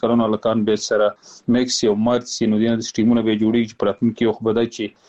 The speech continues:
آه، د افغانستان استازیتوب به ښه کوي، تعلیم یافته هلکان به یي، بل به دا چې هغه د عمرونو په لحاظ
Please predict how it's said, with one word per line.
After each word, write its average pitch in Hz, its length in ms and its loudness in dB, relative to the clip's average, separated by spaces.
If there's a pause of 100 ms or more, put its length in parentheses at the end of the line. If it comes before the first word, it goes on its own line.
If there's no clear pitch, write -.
(220)
آه، 107 160 2
د - 80 0
افغانستان 117 420 0
استازیتوب 120 460 -2
به 120 140 -2
ښه - 120 -14
کوي، 113 220 0
تعلیم 107 280 0
یافته 120 240 -2
هلکان 120 360 0
به 104 140 0
یي، 101 160 0
بل 113 120 0
به 113 120 2
دا 120 80 0
چې 117 160 -4
هغه 107 180 0
د - 80 2
عمرونو 113 320 0
په 107 80 0
لحاظ 117 240 0